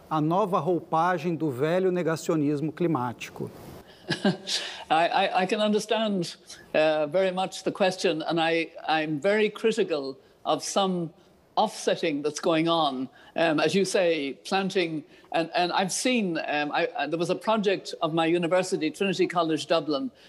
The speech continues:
Speaker 2: um, in Senegal, um, a P H D and some masters in development practice who w-,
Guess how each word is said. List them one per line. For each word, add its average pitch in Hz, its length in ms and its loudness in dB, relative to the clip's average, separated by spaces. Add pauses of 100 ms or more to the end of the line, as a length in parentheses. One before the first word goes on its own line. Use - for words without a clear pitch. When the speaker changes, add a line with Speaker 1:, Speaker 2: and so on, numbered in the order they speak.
(140)
Speaker 2:
um, 151 280 2
in 185 220 2
Senegal, 151 720 0 (380)
um, 147 140 0
a 147 60 0
P 208 260 2
H 185 220 0
D 180 440 0 (180)
and 160 140 0
some 160 400 0 (220)
masters 180 480 0
in 170 60 -2
development 160 420 0
practice 160 580 -2 (260)
who 190 220 4
w-, 170 200 -4